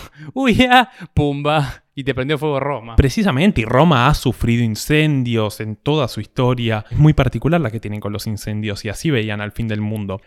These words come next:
Speaker 2: Pero está llena de referencias literalmente ligadas a, a los romanos. Por ejemplo, en un momento se habla de la famosa prostituta que va a presenciar el fin del mundo.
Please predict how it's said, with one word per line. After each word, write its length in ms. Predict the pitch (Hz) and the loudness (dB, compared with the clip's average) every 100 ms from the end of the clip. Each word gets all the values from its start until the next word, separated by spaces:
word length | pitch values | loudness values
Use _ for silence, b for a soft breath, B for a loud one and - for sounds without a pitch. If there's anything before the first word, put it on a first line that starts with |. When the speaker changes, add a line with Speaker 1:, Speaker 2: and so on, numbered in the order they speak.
| - | 4
Speaker 2:
Pero 120 | - | 6
está 140 | 151 233 | 6 6
llena 240 | 240 233 | 6 4
de 60 | 214 | 4
referencias 800 | 147 - 135 175 196 - 208 - B B | 2 0 0 0 0 0 -2 -4 B B
literalmente 760 | 156 147 151 151 202 220 226 208 | -2 0 0 2 2 2 2 0
ligadas 520 | 147 143 196 180 131 | 0 2 2 0 -4
a, 240 | 113 107 | -4 -4
a 200 | - 123 | -6 -2
los 140 | 123 120 | 0 2
romanos. 380 | 156 262 202 | 0 2 0
Por 140 | - 110 | 0 0
ejemplo, 360 | - 214 196 | 0 0 2
en 80 | 131 | 0
un 80 | 165 | 2
momento 340 | 190 143 180 | 0 0 -2
se 220 | 196 - 117 | -4 -4 -2
habla 220 | 165 156 | 0 0
de 180 | 110 107 | -2 -6
la 140 | 104 | -10
famosa 420 | 113 127 147 135 | -8 -6 -4 -6
prostituta 840 | 117 104 - 117 107 180 175 113 | -4 -6 -6 -12 -4 -2 0 -2
que 80 | 104 | -4
va 100 | 107 | -4
a 40 | 110 | -4
presenciar 460 | 110 104 104 127 | -6 -6 -8 -8
el 80 | 110 | -6
fin 120 | 147 | -4
del 120 | 151 | 0
mundo. 420 | 156 113 110 117 | 0 0 0 -2